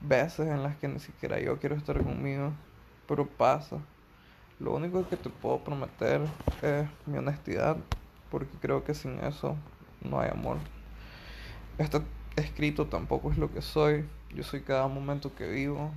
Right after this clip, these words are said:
destruyendo y reconstruyéndome. Soy cada segundo. Y sí, mi ego tiene todas esas y más características. Pero el yo de ahorita, que lee esto, te ama,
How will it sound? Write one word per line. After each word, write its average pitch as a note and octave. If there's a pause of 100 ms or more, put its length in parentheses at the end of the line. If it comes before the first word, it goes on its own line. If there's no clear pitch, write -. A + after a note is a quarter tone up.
(140)
destruyendo C#3 (120)
y D3
reconstruyéndome. C#3 (580)
Soy C3+
cada C3+
segundo. C#3 (720)
Y C#3+
sí, D3 (440)
mi C#3+
ego C#3
tiene C#3
todas C#3 (360)
esas C#3 (200)
y C3+
más C#3+
características. C#3+ (840)
Pero C3
el B2+
yo C3
de C#3
ahorita, D3 (360)
que C3+
lee B2
esto, - (340)
te -
ama, C3